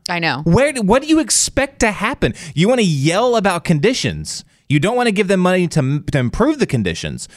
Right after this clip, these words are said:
Speaker 2: But what is your plan to make the situation better? You're not. You're just screaming at the wind because you know it scores you points.
Speaker 1: Well, the, but
Speaker 2: That's it.
Speaker 1: yes,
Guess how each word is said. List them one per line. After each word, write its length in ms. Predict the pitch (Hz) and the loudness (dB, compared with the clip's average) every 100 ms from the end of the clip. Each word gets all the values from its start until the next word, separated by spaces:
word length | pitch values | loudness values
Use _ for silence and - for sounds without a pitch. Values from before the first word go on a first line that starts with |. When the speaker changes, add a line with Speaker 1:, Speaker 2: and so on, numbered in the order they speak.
| - | -4
Speaker 2:
But 100 | 185 190 | 0 4
what 180 | 240 320 | 4 4
is 140 | 277 | 2
your 120 | 330 | 2
plan 600 | - - 202 269 190 165 | 2 2 2 2 2 0
to 120 | - | 0
make 260 | 180 185 202 | 2 0 0
the 80 | 180 | -2
situation 600 | - 175 180 175 - 170 | -2 -2 0 0 0 0
better? 380 | 143 233 - 85 - - _ _ - | 0 0 -2 -4 -8 -20 _ _ 0
You're 160 | 208 | 2
not. 480 | 214 196 269 254 - | 4 4 2 0 -2
You're 160 | 143 202 | -2 0
just 220 | 254 - | 0 0
screaming 500 | - 185 220 247 233 | -2 0 0 0 -2
at 140 | 214 | 0
the 60 | 190 | 0
wind 340 | 151 185 247 160 | 0 0 0 -2
because 320 | 160 170 139 | 0 0 2
you 80 | 165 | 2
know 240 | 160 190 | 2 2
it 100 | 165 117 - | 0 -6 -12
scores 580 | - - - 143 165 190 | -14 -12 -4 0 0 0
you 80 | 240 | -2
points. 400 | 349 381 - 220 | -2 -2 -6 -2
Speaker 1:
Well, 240 | 262 262 | 2 2
the, 120 | 240 | 0
but 260 | 208 269 247 | 0 0 2
Speaker 2:
That's 20 | |
it. 240 | 294 370 - | 2 -2 -2
Speaker 1:
yes, 680 | 202 262 208 156 - - | -2 0 0 -2 -4 -6